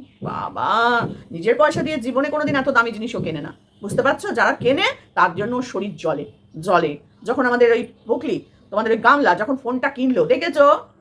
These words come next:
কেউ কিছু বললো না, ওর গায়ে লেগে গেল, "এত দাম দিয়ে ফোন কিনেছিস কেন? টাকা ওই কর, টাকা তাই কর।" ওই তো মাথার উপর ছাদ করলো, ব্যাস, ওই ছাদেও হাতুড়ি পিটিয়ে দিয়ে যাচ্ছে লোকে। এইরকমই হয় এগুলোর, এদের সাথে এরকমটাই হয়। আর এর বাড়িতে, আমার বাড়িতেই শুধু সমনা, সে কেন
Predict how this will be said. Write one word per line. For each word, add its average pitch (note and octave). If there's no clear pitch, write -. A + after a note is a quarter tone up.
কেউ E4+
কিছু A4
বললো F#4
না, F3
ওর D#4
গায়ে A#3
লেগে D#3+
গেল, C#3
"এত -
দাম F#3+
দিয়ে G#3+
ফোন G#3
কিনেছিস A3+
কেন? C#4
টাকা E3
ওই G3
কর, C4
টাকা E3+
তাই G3+
কর।" C4
ওই D#4
তো A3+
মাথার C4
উপর C4+
ছাদ A#3+
করলো, F4+
ব্যাস, G#3+
ওই C4+
ছাদেও E4
হাতুড়ি A#3
পিটিয়ে G3
দিয়ে E3
যাচ্ছে D#3+
লোকে। C3+
এইরকমই E4+
হয় G3
এগুলোর, D#3
এদের B3+
সাথে D#4+
এরকমটাই C4
হয়। B2+
আর F3
এর E4+
বাড়িতে, F4
আমার C#4
বাড়িতেই F4
শুধু -
সমনা, C#4
সে D4
কেন C4+